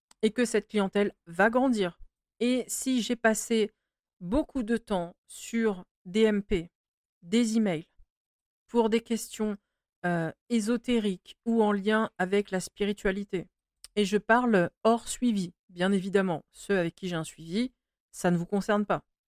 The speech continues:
Mais pour les autres, je ne peux plus prendre le temps de répondre à tous ces messages à rallonge. Non pas que,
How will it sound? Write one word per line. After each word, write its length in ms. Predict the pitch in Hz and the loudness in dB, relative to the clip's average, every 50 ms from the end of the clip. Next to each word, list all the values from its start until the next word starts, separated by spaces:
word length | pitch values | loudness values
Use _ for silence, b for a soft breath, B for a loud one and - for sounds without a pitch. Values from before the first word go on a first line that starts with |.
| _ _ _ _ _ _ _ | _ _ _ _ _ _ _
Mais 140 | 196 180 170 | -6 -6 -4
pour 200 | - - 262 262 | -2 0 0 2
les 200 | 262 240 202 175 | 2 2 2 2
autres, 340 | 180 202 - - - - - _ _ _ _ _ | 0 -2 -2 -4 -8 -16 -18 _ _ _ _ _
je 140 | 180 175 202 | -2 0 0
ne 100 | 208 214 | 0 0
peux 220 | - _ 233 226 | 0 _ -4 -4
plus 400 | 202 - - - 220 233 254 381 415 _ _ _ _ _ _ _ _ _ _ _ _ _ _ _ _ | -4 -4 -4 -4 -2 -2 -4 -6 -8 _ _ _ _ _ _ _ _ _ _ _ _ _ _ _ _
prendre 340 | - - 285 359 349 294 254 | 2 4 4 4 4 4 2
le 140 | 226 220 208 | 2 0 -2
temps 340 | - - 208 190 220 320 403 _ _ _ _ _ _ _ _ _ | 0 0 2 2 2 0 -4 _ _ _ _ _ _ _ _ _
de 180 | 190 180 - 220 | -8 0 2 2
répondre 640 | 214 208 220 214 - 220 240 302 339 302 202 185 - | 2 4 2 0 2 0 0 2 0 0 -2 -2 0
à 140 | 196 196 196 | -2 -2 -2
tous 220 | - - - 294 | -4 -6 -8 -6
ces 240 | 285 - - 202 190 | -6 -2 -2 -2 0
messages 420 | 185 202 220 220 - 240 240 214 | 0 0 -2 0 0 0 0 2
à 100 | 196 175 | 0 0
rallonge. 460 | 170 180 185 190 190 214 269 294 277 208 175 - _ _ _ _ _ _ _ _ _ _ _ | 2 2 2 2 2 2 0 0 0 -2 -4 -6 _ _ _ _ _ _ _ _ _ _ _
Non 180 | 202 208 247 254 | 2 4 4 6
pas 180 | 240 - - 320 | 6 4 4 4
que, 300 | - - 240 208 - | 4 4 4 4 4